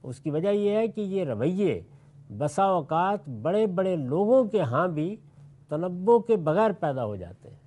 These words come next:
یعنی انسان کو احساس نہیں ہوتا کہ وہ یہ بات کر رہا ہے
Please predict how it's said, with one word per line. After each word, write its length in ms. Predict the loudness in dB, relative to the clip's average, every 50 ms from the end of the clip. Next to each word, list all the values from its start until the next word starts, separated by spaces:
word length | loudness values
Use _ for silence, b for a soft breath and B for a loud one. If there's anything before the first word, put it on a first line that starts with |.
| -20 -14
یعنی 180 | -10 -8 -6 -6
انسان 440 | -6 -6 -4 -2 -2 -2 -2 -2
کو 100 | -4 -4
احساس 500 | -2 -2 -2 0 2 4 4 4 4 2
نہیں 140 | 0 0 0
ہوتا 380 | 0 -2 -4 -4 -6 -6 -6 -8 -10 -16 B B B B B B B B B B -12
کہ 80 | -10
وہ 260 | -10 -6 -4 -2 -2
یہ 120 | 0 0 0
بات 380 | 0 2 2 2 2 0 -2
کر 120 | -4 -4 -2
رہا 440 | 0 2 2 2 2 2 0 -2 -2
ہے 80 | -4